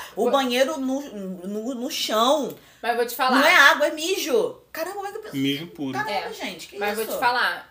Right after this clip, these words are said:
Speaker 2: é... Os banheiros
Speaker 1: Ah.
Speaker 2: femininos. Não, porque assim, o
Speaker 3: Os
Speaker 2: banhe-
Speaker 3: banheiros eram femininos em si, porque tinha os mictórios.
Speaker 2: Exato. Para as mulheres é o banheiro químico.
Speaker 1: Uhum.
Speaker 2: Esses banheiros, os que eu fui,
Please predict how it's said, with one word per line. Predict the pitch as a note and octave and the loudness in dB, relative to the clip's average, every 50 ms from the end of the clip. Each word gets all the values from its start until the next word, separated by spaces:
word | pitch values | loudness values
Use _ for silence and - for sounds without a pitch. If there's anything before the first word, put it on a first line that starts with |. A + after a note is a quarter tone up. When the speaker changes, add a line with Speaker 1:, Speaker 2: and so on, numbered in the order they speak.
| - | -16
Speaker 2:
é... | - F3 F#3 F3+ F3+ F3 E3 E3 E3+ E3 E3 D#3 D3+ D#3 - - _ _ _ _ _ _ _ _ _ _ _ _ _ _ _ _ _ _ _ _ | -12 -8 -6 -4 -4 -4 -2 -2 -2 -2 -2 -4 -6 -8 -10 -14 _ _ _ _ _ _ _ _ _ _ _ _ _ _ _ _ _ _ _ _
Os | G3 G#3 G3 | -16 -16 -10
banheiros | F#3+ A#3 A#3 A3+ G#3 F3+ E3+ D#3 D3+ D#3 D#3+ - | -8 -8 -8 -8 -6 -4 -4 -4 -4 -6 -10 -10
Speaker 1:
Ah. | D3 D#3+ C#3+ B2 - - _ _ _ _ _ _ _ _ _ _ _ _ _ _ _ _ - - | -10 -10 -10 -10 -14 -18 _ _ _ _ _ _ _ _ _ _ _ _ _ _ _ _ -16 -14
Speaker 2:
femininos. | - F#3+ G3 G3+ G#3+ G#3 F#3+ D#3+ - _ _ | -12 -12 -10 -10 -12 -12 -12 -14 -18 _ _
Não, | - G3 F#3 | -8 -6 -6
porque | - - - - A#3 | -6 -10 -6 -4 -4
assim, | G3+ G#3 - A#3+ F3+ D#3+ - - _ _ _ _ | -4 -2 -4 -8 -8 -10 -14 -18 _ _ _ _
o | - G#3 G#3+ | -16 -14 -14
Speaker 3:
Os | - - _ _ _ _ _ _ _ _ - | -14 -16 _ _ _ _ _ _ _ _ -2
Speaker 2:
banhe- | F#3 F#3 F#3 | 0 2 2
Speaker 3:
banheiros | F3+ F#3+ F#3+ F#3 F#3 G3 G#3 G#3 | 4 6 8 10 10 10 10 8
eram | G#3+ A3+ A#3 | 8 6 4
femininos | A3+ A#3 C4 D4 D#4 D4 A#3 A3 G#3 F#3 | 4 4 4 6 6 6 6 6 6 4
em | G3+ G3 | 4 2
si, | G3 - E3 C#3 | 2 2 2 2
porque | - B2 C#3 D3+ | 2 0 -4 -2
tinha | - E3+ F3 | 2 2 4
os | E3 E3+ | 4 4
mictórios. | F#3+ F#3+ A3+ G#3 - G#3 E3+ D3 C3 C3 B2 A3 | 2 0 0 0 2 4 4 4 4 2 0 -2
Speaker 2:
Exato. | A#3 A3+ A3+ A3+ F#3 D#3 D#3+ - - D#3+ D3+ - _ _ _ _ _ _ _ _ _ _ | -2 -2 0 0 -2 -2 -2 -6 -12 -16 -18 -20 _ _ _ _ _ _ _ _ _ _
Para | - G3 | -8 -8
as | G3 G3 | -8 -8
mulheres | G#3+ G#3 G3+ F#3+ F#3 F#3+ F#3 G#3+ | -8 -4 -2 -2 -2 -2 -4 -4
é | A3 | -4
o | G#3+ | -4
banheiro | G#3+ G#3+ G3+ G#3 A#3 C4 | -4 -6 -6 -8 -10 -12
químico. | - - A#3+ G#3+ E3+ D#3+ D#3+ D#3+ - - D3+ | -12 -14 -14 -14 -14 -14 -18 -20 -20 -20 -20
Speaker 1:
Uhum. | D3+ C#3+ E3 D#3+ D#3+ E3+ G3 B3 C4 - - - _ _ | -20 -20 -20 -20 -18 -16 -16 -16 -16 -16 -20 -20 _ _
Speaker 2:
Esses | - G#3+ C#4+ C#4+ - C4+ A#3 | -4 -4 -4 -2 -4 -8 -6
banheiros, | G#3 G#3 F#3 F3+ F#3 G3+ A3 A#3+ A3+ F#3+ F3 F3 - - - | -6 -6 -6 -6 -2 0 0 0 0 -2 -6 -10 -12 -12 -12
os | G3+ G#3 - - | -14 -12 -12 -10
que | - | -8
eu | A3 F#3+ | -8 -8
fui, | - - - G3+ G#3 A3+ A3+ - | -8 -12 -12 -10 -8 -8 -10 -10